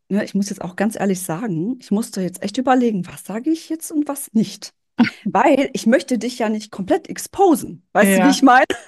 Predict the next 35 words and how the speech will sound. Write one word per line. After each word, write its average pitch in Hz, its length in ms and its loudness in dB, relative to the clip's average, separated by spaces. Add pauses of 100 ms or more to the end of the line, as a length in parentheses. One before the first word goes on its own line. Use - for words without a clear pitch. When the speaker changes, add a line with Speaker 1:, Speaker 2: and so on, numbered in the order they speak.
Speaker 2:
Ja, 196 280 4
ja, 185 200 0
Speaker 1:
<laughs> 185 80 -8
Das 202 140 4
Speaker 2:
genau. 180 220 -4
Speaker 1:
möchte - 220 -4
ich 247 260 -4
nicht. 277 340 2
Deswegen 233 580 -2 (480)
bleiben 208 500 2
wir 214 180 0
auf 190 140 -6
einer, 190 260 -6 (280)
ich 185 100 -10
sag 220 180 0
mal, 226 180 2
noch 208 140 -2
etwas 202 380 -6
oberflächlichen 170 720 -4
Ebene. 190 480 0
Speaker 2:
Ja. 185 220 0
Speaker 1:
Äh, 185 100 0
trotzdem - 400 -10
werde 190 180 2
ich 196 80 -4
dir - 160 -4
einiges 180 400 -2
mitgeben. 156 540 -4 (420)
Ähm, 190 360 2 (260)
als 185 200 -2 (100)
allererstes 233 760 2
möchte 190 340 -4
ich 185 300 -4 (260)
einen 180 220 0
Disclaimer 156 760 -6